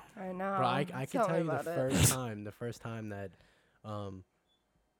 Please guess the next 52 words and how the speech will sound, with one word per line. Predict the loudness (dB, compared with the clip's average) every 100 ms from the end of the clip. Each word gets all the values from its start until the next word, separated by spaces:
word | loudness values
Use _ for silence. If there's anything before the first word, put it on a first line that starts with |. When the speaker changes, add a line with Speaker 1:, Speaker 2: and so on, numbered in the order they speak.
| _ _ -20
Speaker 2:
Soul | -10 -8
Tape | -6 -8 -6
two, | -6 -6
three, | -6 -6 -6
and | -8
Summer, | -8 -10 -8
like, | -6
I |
could, | -6 -8 -12 -18 -12
I | -8
know | -8
exactly | -8 -6 -8 -6
where | -6
I | -6
was | -8 -8
when | -10
they | -8
came | -8 -8
out. | -8 -6
I | -6
remember | -6 -6 -6
I | -6
was | -8 -8
at | -8
my | -8
cousin's | -8 -8 -8
house | -8 -8 -8
when | -10
the | -12
fucking | -10 -10 -10
second | -8 -8 -8
one | -8 -8
came | -8 -8
out, | -8 -8
bro, | -8 -8 -12 _ -20 -20 _ _ _
and | -10
I | -8
knew | -6 -6
it | -6
was | -8
coming | -10 -10 -8
out, | -10 -10
so | -10
I |
brought | -8 -8 -6
headphones | -8 -10 -10
with | -10
me. | -10
This | -12
is | -12
when, | -10 -10
like, | -10 -12 -14